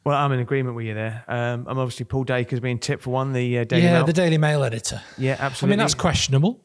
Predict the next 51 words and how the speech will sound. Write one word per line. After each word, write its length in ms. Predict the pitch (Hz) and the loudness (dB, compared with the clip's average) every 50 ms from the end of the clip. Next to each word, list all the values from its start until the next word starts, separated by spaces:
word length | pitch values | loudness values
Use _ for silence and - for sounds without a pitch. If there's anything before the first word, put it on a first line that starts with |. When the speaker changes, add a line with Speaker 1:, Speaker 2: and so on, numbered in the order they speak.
| _ _ | _ _
Speaker 2:
for 80 | - 135 | -2 0
Speaker 1:
Yeah, 60 | 135 135 | 2 2
Speaker 2:
the 80 | 143 | 2
kind 160 | - 165 147 135 | 2 2 0 0
Speaker 1:
uh, 40 | 131 | 0
Speaker 2:
of 60 | - | -2
poison 360 | - 165 160 151 131 131 127 | -2 0 0 0 0 -2 -4
that 100 | 123 127 | -4 -6
he's 140 | 143 135 113 | -6 -6 -6
dripped 340 | 107 131 135 120 - - - | -6 -6 -6 -6 -8 -8 -8
onto 220 | 131 113 - 131 | -8 -8 -8 -8
British 320 | 123 131 117 - 127 110 | -8 -8 -8 -8 -10 -10
society 540 | - - 117 - - 127 120 117 110 - 123 | -8 -8 -8 -8 -8 -8 -8 -10 -10 -10 -10
for 100 | - - | -12 -12
the 80 | 117 120 | -12 -12
last 240 | 117 - - - - | -12 -12 -14 -12 -8
forty 320 | 135 123 117 - - 127 | -6 -6 -6 -6 -6 -6
years. 380 | 120 117 117 127 139 165 175 - | -6 -4 -4 -4 -4 -4 -2 -2
Speaker 1:
What 80 | 170 | -2
about 120 | 160 165 156 | -2 -2 -2
Teesside 380 | - 175 165 139 156 160 151 | 0 0 0 2 0 0 0
Mayor 180 | 147 156 156 151 | 0 0 0 0
Ben 160 | 139 156 151 | 0 0 0
Houchin? 440 | 147 156 165 156 - 185 185 160 147 - _ _ _ _ _ _ _ _ _ _ - - - | 0 0 -2 -2 -2 -2 -2 -4 -6 -10 _ _ _ _ _ _ _ _ _ _ -12 -4 -2
Speaker 2:
Um, 1200 | 151 156 160 156 160 165 165 160 165 165 165 165 165 165 165 165 165 165 165 165 165 170 170 - - | 0 2 2 2 0 0 -2 -2 -4 -4 -6 -6 -6 -8 -8 -8 -8 -8 -8 -8 -8 -10 -12 -10 -6
well, 120 | - 196 190 | -4 -2 0
that 160 | 220 240 233 | 0 -2 -2
kind 200 | - 220 226 277 | -2 -4 -2 -2
of 60 | 277 - | -2 -2
scuppers 460 | - - - 233 196 - - 190 156 | -4 -2 -4 -4 -4 -2 -4 -2 -2
his 160 | 170 160 139 | -2 0 0
ambitions 560 | 165 160 156 143 165 160 - 165 156 139 - - | 0 0 0 0 -2 -2 -2 -4 -4 -4 -6 -6
to 80 | 156 | -6
be 140 | 139 156 156 | -6 -6 -6
Prime 300 | - - 180 165 160 170 | -6 -6 -6 -4 -2 0
Minister, 360 | 196 202 190 - - - 127 | 0 0 -2 -4 -6 -8 -10
doesn't 260 | 120 151 147 - 139 | -10 -8 -8 -10 -10
it, 120 | 117 - - | -12 -14 -14
if 80 | 113 | -12
he's 120 | - 123 - | -12 -12 -10
put 220 | - - 135 120 | -10 -10 -10 -8
in 60 | 131 | -6
the 100 | 131 131 | -6 -6
House 260 | 120 139 131 120 - - | -6 -6 -6 -8 -10 -12
of 100 | 135 143 | -12 -10
Lords? 460 | 160 165 - 123 120 117 - - - _ _ _ _ - | -10 -12 -12 -12 -14 -14 -16 -16 -18 _ _ _ _ -8
Speaker 1:
Mm, 320 | 131 131 127 127 127 127 139 - | -6 -4 -4 -4 -4 -4 -4 -2
yeah. 240 | 143 143 143 143 147 | -2 0 0 2 2
Speaker 2:
Yeah. 300 | 151 156 156 151 147 135 - - _ - | 2 4 4 2 2 0 -2 -6 _ -2
Speaker 1:
I 40 | 160 | 0
mean, 160 | 165 165 | 0 0